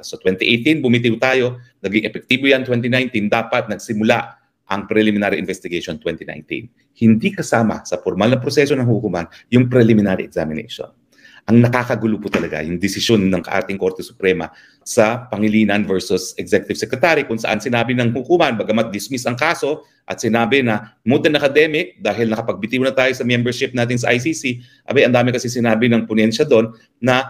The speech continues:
kapag tayo ay naging miyembro at bumitiw, kinakailangan pa rin mag-cooperate. Hindi naman diniscuss ng hukuman doon. At ito po'y obiter, palamuti. Hindi po yan ang desisyon ng korte. Ang sabi ng hukuman doon, kinakailangan pa rin mag-, makipagtulungan, miski hindi na tayo miyembro.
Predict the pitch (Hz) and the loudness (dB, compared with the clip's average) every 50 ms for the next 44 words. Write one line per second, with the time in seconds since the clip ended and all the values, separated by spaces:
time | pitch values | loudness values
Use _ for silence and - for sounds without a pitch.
0 | - _ _ _ _ - - - 151 139 120 113 113 - - 139 147 160 165 139 | -10 _ _ _ _ -4 0 2 2 2 2 0 -4 -2 0 0 2 2 2 2
1 | 135 135 131 131 120 123 117 127 151 165 170 147 151 151 151 127 120 110 117 113 | 0 0 0 -2 -2 -2 0 0 2 0 2 2 4 4 4 4 2 0 -2 -2
2 | 139 143 - 160 139 - - 123 120 117 120 120 113 113 113 113 113 104 101 107 | -2 0 2 0 0 2 2 0 0 2 2 0 0 0 0 -2 -2 -2 0 0
3 | 107 107 101 - - 87 90 - 92 101 92 - - _ - 143 147 143 139 151 | 0 -2 -2 -2 -2 -2 -2 0 0 0 0 -2 -4 _ -6 -4 -2 0 2 4
4 | 147 143 139 135 131 117 120 113 107 110 - - 110 101 - - - - - _ | 4 4 4 2 2 2 2 2 0 0 -2 -4 -4 -4 -4 -6 -12 -14 -16 _
5 | _ _ - - _ _ _ _ - 113 110 110 113 117 117 120 117 107 104 101 | _ _ -20 -20 _ _ _ _ -2 -2 0 2 2 0 0 0 0 0 0 0
6 | 92 85 85 82 80 - - 92 - - - 117 120 - 82 - 92 95 - 107 | 0 0 -2 -2 -4 -4 -8 -8 -8 -6 -4 -2 0 2 2 2 2 0 0 2
7 | 95 85 - 104 92 92 95 98 95 - 110 95 - - - 90 87 90 - - | 2 2 2 0 0 0 0 -2 -2 -2 -2 -4 -4 -8 -14 -12 -12 -12 -10 -6
8 | 98 101 104 101 98 92 - - 101 - - 98 92 - - 107 107 - - 90 | -2 -2 -2 -2 -4 -8 -10 -14 -16 -12 -10 -10 -8 -4 -2 -2 -2 0 0 -2
9 | 90 - _ _ _ _ _ _ _ - - 92 - 113 104 104 120 117 117 123 | -2 -2 _ _ _ _ _ _ _ -12 -6 0 0 0 2 2 0 0 0 0
10 | 117 123 127 131 135 135 113 107 107 - 131 120 107 107 113 107 110 104 104 101 | -2 -2 -2 -2 0 2 2 0 0 0 -2 -2 -2 -2 -2 -2 -2 -2 -2 -2
11 | 104 107 101 95 92 92 95 92 - _ _ - - - 117 - - - 135 139 | -2 -2 0 0 0 -2 -4 -8 -10 _ _ -12 -10 -8 -8 -8 -6 -4 -2 0
12 | 156 160 147 120 110 107 110 107 - _ _ _ - 117 110 117 123 113 113 110 | 0 2 0 0 0 -2 -6 -8 -12 _ _ _ -10 -8 -4 -2 0 0 2 0
13 | 101 98 - 92 92 92 87 85 82 80 78 78 76 - | -2 -2 -2 -2 -4 -4 -4 -6 -8 -8 -8 -10 -10 -10